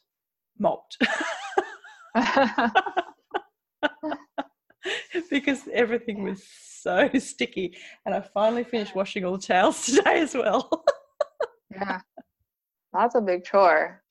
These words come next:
Speaker 2: I can't imagine the stickiness, the honey.
Speaker 1: Yes.
Speaker 2: I mean, walking, you had to walk around, there's still remnants of honey all over the floor. You're like,
Speaker 1: Oh.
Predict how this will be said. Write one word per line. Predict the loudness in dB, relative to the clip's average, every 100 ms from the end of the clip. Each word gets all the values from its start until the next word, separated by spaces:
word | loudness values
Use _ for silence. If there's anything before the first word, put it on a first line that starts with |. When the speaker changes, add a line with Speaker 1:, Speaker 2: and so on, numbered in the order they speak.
| -14
Speaker 2:
I |
can't | -8 -6 -4
imagine | 0 0 2
the | 0 -4
stickiness, | -12 -20 -12 -8 -8 -10 -8
the | -6 -6
honey. | -4 0 0 0 -4 -12
Speaker 1:
Yes. | -14 -12
Speaker 2:
I | -12
mean, | -6
walking, | -2 -4 -2 0 0 -2 -8 _ _ _ _
you | -4
had | 0
to | 2
walk | 2 4
around, | 2 4
there's | 0 -4
still | -2 2
remnants | 2 0 -4 -6
of | -8
honey | -6 -8 -4
all | -2 -2
over | -4
the | -8
floor. | -4 2 4 4
You're | 2 0
like, | -2 -2
Speaker 1:
Oh. | -2